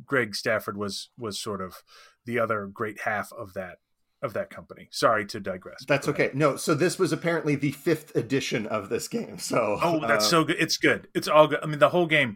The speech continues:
Speaker 1: 'cause he wrote that. Like, he nev-, this is, like, his, his, um, his R P G, like, like, statement. He, he, all editions are written, except for the last one, by Greg Stafford. Like, he, he just never felt he got that game quite right,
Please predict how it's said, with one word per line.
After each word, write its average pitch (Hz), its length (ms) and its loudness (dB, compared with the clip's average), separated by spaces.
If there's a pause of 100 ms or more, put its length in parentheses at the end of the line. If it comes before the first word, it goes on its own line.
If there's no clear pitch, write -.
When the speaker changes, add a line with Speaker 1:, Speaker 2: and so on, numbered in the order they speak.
(160)
Speaker 1:
'cause 156 180 2
he - 80 2
wrote 185 340 6
that. 92 240 -2
Like, 113 200 -4
he 180 140 0
nev-, 156 340 6
this 185 160 2
is, 262 180 0
like, 156 220 8
his, 120 400 0 (360)
his, 131 380 -2
um, 95 480 -2 (500)
his 135 400 -4
R 139 160 4
P 139 200 -6
G, 120 440 -4
like, 101 440 -2 (640)
like, 104 160 -8
statement. 113 680 -2
He, 180 420 -2
he, 190 520 -4 (180)
all 180 260 8
editions 151 460 0
are 143 160 6
written, 127 400 0
except 107 220 -6
for - 60 -10
the 127 80 -4
last 127 260 0
one, 98 180 -4
by 117 220 2
Greg 113 280 -2
Stafford. 104 460 -4
Like, 95 160 -12
he, 147 460 -8 (800)
he 151 240 -4
just 131 220 -6
never 131 420 2
felt 131 360 2
he 120 80 -8
got 110 220 -2
that 110 120 -6
game 107 220 -10
quite 104 240 -10
right, 98 280 -4